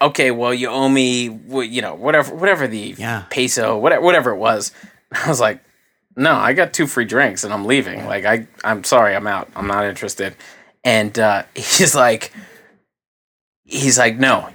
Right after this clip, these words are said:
Speaker 1: you need to pay for her." And then he, like, calls over his goons.
Speaker 2: Oh, shit.
Speaker 1: And I fucking just ran for it.
Speaker 2: Yeah.
Speaker 1: I ran out the door, ran,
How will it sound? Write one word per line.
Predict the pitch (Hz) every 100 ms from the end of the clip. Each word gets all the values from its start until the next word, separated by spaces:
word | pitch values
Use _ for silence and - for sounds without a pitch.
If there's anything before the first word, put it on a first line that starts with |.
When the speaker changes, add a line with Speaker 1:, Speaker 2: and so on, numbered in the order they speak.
| -
Speaker 1:
you | 135 156
need | 151 123
to |
pay | - 127 123
for | 110
her." | 104 101 98 -
And | 123
then | 135 135
he, | 143 131
like, | 120 113
calls | - 135 135 139
over | 123 113 117
his | 117 110
goons. | 131 120 135 165 117
Speaker 2:
Oh, | 107 92
shit. | - - 107 92 _ _ _ _ _ _ -
Speaker 1:
And | 117
I | 131
fucking | 135 - 156 147 135 127 120
just | 156 143
ran | 113 117 147 165
for | - 104 90
it. |
Speaker 2:
Yeah. | 90 117
Speaker 1:
I | 127
ran | 117 117 127 151
out | 180 180
the | 165
door, | 131 117 120
ran, | 113 120 143 180 190 202 151